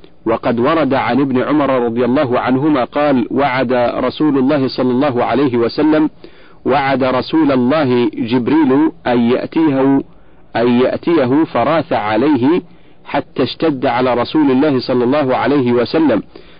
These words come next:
فخرج فلقيه جبريل فشكى إليه، فقال: إنا لا ندخل بيتا فيه كلب ولا صورة، رواه البخاري. ويسن صون المسجد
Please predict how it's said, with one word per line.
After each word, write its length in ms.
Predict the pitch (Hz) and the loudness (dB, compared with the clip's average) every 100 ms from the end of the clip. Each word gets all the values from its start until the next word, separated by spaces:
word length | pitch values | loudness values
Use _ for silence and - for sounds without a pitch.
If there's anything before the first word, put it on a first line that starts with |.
| - | -6
فخرج 600 | 131 117 165 160 131 131 | -4 -2 -2 0 0 -2
فلقيه 720 | 135 123 151 - 131 127 123 | -2 -2 -2 0 0 2 0
جبريل 460 | 110 110 151 156 - | 0 0 0 0 0
فشكى 460 | 117 - 160 - | -2 -2 -4 -2
إليه، 400 | 196 123 147 131 - - - - | 0 2 2 2 -2 -14 -20 -6
فقال: 400 | 117 - 156 143 | -6 -2 0 2
إنا 720 | 156 165 147 135 131 117 - | 2 2 2 2 2 0 -2
لا 320 | 120 120 139 | -2 0 2
ندخل 500 | 123 311 - 143 127 | 0 -2 -2 0 0
بيتا 460 | 110 151 143 - 120 | 2 0 0 0 -4
فيه 380 | - 143 120 117 - | -2 -2 0 -4 -2
كلب 280 | 147 123 | 0 0
ولا 420 | 120 113 113 127 107 | 0 0 0 0 -2
صورة، 400 | - 139 107 - - - - - - | -2 -2 0 -4 -12 -20 -20 -12 -4
رواه 340 | 110 131 139 | 0 0 2
البخاري. 640 | 123 110 - 117 110 135 98 - - - - - | 0 -2 -2 0 2 0 -2 -10 -20 -20 -20 -6
ويسن 640 | 113 117 120 120 165 165 131 | -2 2 2 0 0 0 0
صون 320 | 156 160 143 | 0 2 2
المسجد 720 | 135 127 - - 127 123 117 | 2 0 -2 -2 0 0 0